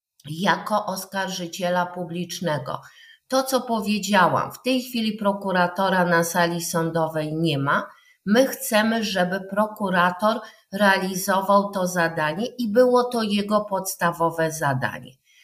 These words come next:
Konsekwencją tego będzie jakby przeniesienie części obowiązków na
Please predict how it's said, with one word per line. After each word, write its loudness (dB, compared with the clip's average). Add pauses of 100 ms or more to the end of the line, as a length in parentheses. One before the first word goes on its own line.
(200)
Konsekwencją 0
tego -4 (320)
będzie -2 (120)
jakby 0
przeniesienie -2
części -2
obowiązków 0
na 4